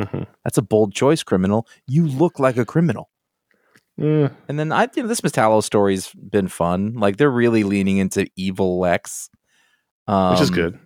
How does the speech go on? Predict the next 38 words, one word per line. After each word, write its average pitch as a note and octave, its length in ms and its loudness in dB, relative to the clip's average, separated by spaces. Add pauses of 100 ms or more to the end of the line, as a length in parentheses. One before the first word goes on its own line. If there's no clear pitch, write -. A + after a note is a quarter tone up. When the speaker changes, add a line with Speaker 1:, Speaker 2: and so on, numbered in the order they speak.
(840)
Speaker 2:
Yeah, F#4 260 -2 (340)
it's - 180 -6
fine. A#2+ 460 0 (180)
There's B2 220 0
a G#2+ 180 2
Speaker 1:
What C3+ 140 2
did C#3+ 120 0
you D3 80 4
think D3 240 0
Speaker 2:
I C3 40 4
Speaker 1:
about B2+ 240 2
the D#3 80 0
Speaker 2:
forgot. D3 100 0
Speaker 1:
Superman A#2+ 400 2
Lois A2+ 260 2
sex - 300 -2
joke? E2+ 300 0 (720)
Speaker 2:
Yeah, A#2 160 0 (100)
I, G#2+ 120 0 (200)
that's G#2+ 220 0
what A2 80 2
I A2 60 4
was A2 140 2
about G#2+ 340 2
to G#2 60 0
say, C3 300 2
'cause - 200 -8
I G#2 60 0
just G2 220 -2
got G#2 240 2
to F#2 120 -2
Speaker 1:
<laughs> F2+ 100 -2
Speaker 2:
it. - 180 -8
So, F#2+ 540 2 (720)
like, B2 160 0
it's - 140 -2
a G2+ 100 0 (180)
bondage. C3+ 840 -2